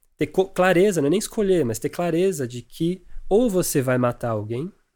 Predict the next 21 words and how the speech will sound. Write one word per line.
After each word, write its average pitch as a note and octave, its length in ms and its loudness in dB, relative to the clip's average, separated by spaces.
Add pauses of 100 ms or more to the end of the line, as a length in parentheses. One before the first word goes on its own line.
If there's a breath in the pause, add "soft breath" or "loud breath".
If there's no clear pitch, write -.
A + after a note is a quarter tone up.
(800)
ou G3+ 200 0
você D#3 400 -2
vai C#3+ 200 -2
consentir F3+ 600 0
que E3 60 -4
alguém D#3 180 0
mate D3 400 0
por D3+ 140 -6
você. A#2+ 420 -8 (1700)
Ponto. A2 400 -2
Ou - 400 -20
seja, A#2 180 -4
vai A#2+ 100 -4
sa-, - 180 -4
vai C#3 300 0
sempre G#3 340 0
haver D#3 240 2
uma C#3+ 180 0
morte, C3 540 -2
um C3 60 -2
assassínio, B2 680 -8